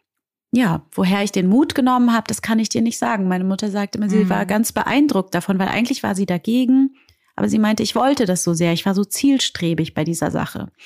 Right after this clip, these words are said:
Speaker 2: Wie alt
Speaker 1: Deswegen hat
Speaker 2: warst
Speaker 1: sie
Speaker 2: du
Speaker 1: mich auch
Speaker 2: da?
Speaker 1: machen lassen. Ich hab mit so acht, neun angefangen. Da war ich bei der Mini-Playback-Show
Speaker 2: Wow.
Speaker 1: und danach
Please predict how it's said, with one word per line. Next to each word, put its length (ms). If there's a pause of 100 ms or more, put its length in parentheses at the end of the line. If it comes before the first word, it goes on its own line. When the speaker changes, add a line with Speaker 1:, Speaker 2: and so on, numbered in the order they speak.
(120)
Speaker 2:
Wie 80
alt 60
Speaker 1:
Deswegen 200
hat 60
Speaker 2:
warst 140
Speaker 1:
sie 40
Speaker 2:
du 60
Speaker 1:
mich 140
auch 40
Speaker 2:
da? 80
Speaker 1:
machen 200
lassen. 280 (580)
Ich 120
hab 100
mit 300 (320)
so 220
acht, 320
neun 320
angefangen. 520
Da 120
war 100
ich 180
bei 80
der 120
Mini-Playback-Show 1000
Speaker 2:
Wow. 80
Speaker 1:
und 120
danach 340